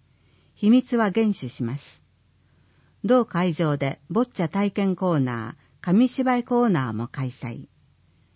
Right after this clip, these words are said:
問い合わせ、男女共同参画センター、電話五二五の三七八四。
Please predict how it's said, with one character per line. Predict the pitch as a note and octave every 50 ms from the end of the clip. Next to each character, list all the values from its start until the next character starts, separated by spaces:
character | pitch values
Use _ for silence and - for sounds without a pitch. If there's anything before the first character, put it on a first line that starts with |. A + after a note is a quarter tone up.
| _ _ _ _
問 | - A3+ A#3+ B3 A#3+
い | A#3
合 | G#3 F#3+
わ | F3+ F3+
せ、 | - - D#3 D#3+ - _ _ _ _ _ - -
男 | F#3+ A#3 B3+ A#3+ A3+
女 | F#3 E3 D#3
共 | - A3 A3+ A3+ A3+
同 | A3+ G#3+ G#3 G#3
参 | G3+ - G3+ G3+ F#3+
画 | - F3+ F3+ -
セ | - - F3
ン | D3+ C#3 C3+
タ | - A#2 A#2 A2+ A2 A2 A2+ - _ _ _ _ _ _ - E3
ー、 |
電 | F3+ F#3+ F#3 F3+ E3
話 | D3+ C#3+ C#3 - _ _ _ - -
五 | F3+ A#3 B3+ B3+ B3
二 | B3+ C4 B3 G#3 C#3+
五 | - D#3+ D#3
の | D3 C3+ C3+ C#3 - _
三 | - - G#3+ A#3 A#3 A3+ A3+
七 | A3+ G3+ D3+ A2+
八 | - - B2+ - - D3+ C#3
四。 | C3+ A#2+ G#2+ A2+ C#3 -